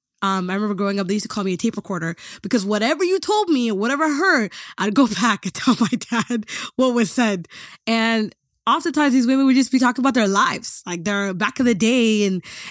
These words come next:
and I remember thinking, my mom probably didn't think I understood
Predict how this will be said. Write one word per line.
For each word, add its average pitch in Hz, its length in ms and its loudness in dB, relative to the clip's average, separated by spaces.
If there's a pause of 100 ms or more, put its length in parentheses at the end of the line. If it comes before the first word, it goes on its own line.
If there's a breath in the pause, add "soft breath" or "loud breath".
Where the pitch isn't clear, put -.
and 240 100 2
I 254 60 2
remember 415 320 4
thinking, 311 600 0
my 208 220 0
mom 208 300 0
probably 214 260 0 (300)
didn't 254 240 6
think 226 240 0
I 202 160 -2
understood 214 800 2